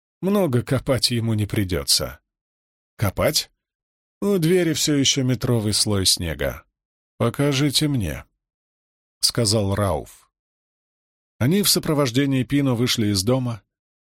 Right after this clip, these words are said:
Отец Рэ завернул за угол, когда из елового леска за часовней раздались мальчишеские крики и визги. Четыре эсэсовца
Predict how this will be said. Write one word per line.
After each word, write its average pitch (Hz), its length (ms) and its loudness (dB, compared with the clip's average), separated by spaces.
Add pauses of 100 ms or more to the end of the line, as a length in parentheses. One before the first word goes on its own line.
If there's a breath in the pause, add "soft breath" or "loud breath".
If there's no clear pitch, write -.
Отец 151 500 0
Рэ 160 240 0
завернул 127 520 0
за 139 180 2
угол, 143 420 0
когда 127 420 0
из 107 140 2
елового 123 560 2
леска 113 460 0
за 104 120 0
часовней 135 720 0 (400)
раздались 139 600 0
мальчишеские 117 720 0
крики 117 340 -2
и 107 100 2
визги. 82 520 -4 (540)
Четыре 120 560 2
эсэсовца 151 640 0